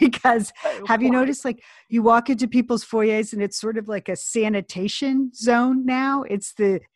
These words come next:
Speaker 1: you need, I mean,
Speaker 2: Yes.
Speaker 1: I know we have masks up there and the wipes
Speaker 2: Yes.
Speaker 1: and the hand wash and, you know, take your shoes off and everything.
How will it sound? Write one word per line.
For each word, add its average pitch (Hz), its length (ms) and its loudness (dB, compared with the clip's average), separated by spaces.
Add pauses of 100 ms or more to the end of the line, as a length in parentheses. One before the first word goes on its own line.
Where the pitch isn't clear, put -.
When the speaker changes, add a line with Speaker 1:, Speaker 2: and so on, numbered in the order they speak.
(180)
Speaker 1:
you 233 140 4
need, 226 200 2
I 208 200 2
mean, 202 120 -4
Speaker 2:
Yes. - 20 -4
Speaker 1:
I 196 180 -2
know 226 160 -2
we 202 160 -2
have 170 240 -6
masks 208 540 0
up 208 180 2
there 208 400 0
and 170 160 -6
the 156 60 -10
wipes 208 600 2
Speaker 2:
Yes. - 40 -8
Speaker 1:
and 175 100 -8
the 175 80 -8
hand 214 400 -4
wash 202 560 -4
and, 175 220 -6 (340)
you 233 80 0
know, 190 140 2
take 220 320 -4
your 220 80 0
shoes 226 340 -2
off 208 300 0
and 208 100 -6
everything. 208 560 -6